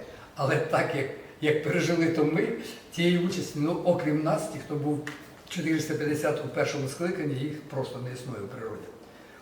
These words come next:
Уже, до речі, лишилось Двісті сорок чи щось, недавно я наводив довідку в асоціації колишніх депутатів.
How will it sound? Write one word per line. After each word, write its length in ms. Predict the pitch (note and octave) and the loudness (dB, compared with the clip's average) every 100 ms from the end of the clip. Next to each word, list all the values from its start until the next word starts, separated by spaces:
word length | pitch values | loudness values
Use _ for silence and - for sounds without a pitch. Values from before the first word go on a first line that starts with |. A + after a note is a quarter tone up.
| - | -8
Уже, 180 | C#3 D#3 | -2 0
до 100 | D3+ | 8
речі, 320 | D3+ D3+ C#3 - - - - | 8 8 2 -2 -10 -14 -8
лишилось 420 | C3+ - C#3 C3+ - - - - | -6 -6 -6 -8 -12 -16 -18 -8
Двісті 260 | B2+ C#3+ - - | -4 -4 -4 -8
сорок 220 | F#3+ - | -6 -6
чи 80 | - | -8
щось, 200 | A#2 - - - B2 | -10 -12 -16 -12 -8
недавно 340 | B2+ A#2+ A#2+ | -4 -4 -4
я 80 | A2+ - G2+ - - - | -6 -8 -12 -14 -14 -6
наводив 360 | B2+ A#2 A#2 | -4 -4 -6
довідку 400 | A#2 A2 G2+ - - - - - - - - - - - - - A#2+ | -6 -6 -8 -10 -16 -20 -20 -20 -20 -20 -20 -20 -20 -20 -18 -14 -10
в 40 | C#3 | -8
асоціації 640 | - C3+ C3 A2+ - - - | -8 -8 -6 -6 -6 -10 -12
колишніх 340 | A2+ - A2+ - - | -12 -12 -12 -14 -12
депутатів. 480 | A#2+ A#2 A#2 - | -12 -10 -6 -6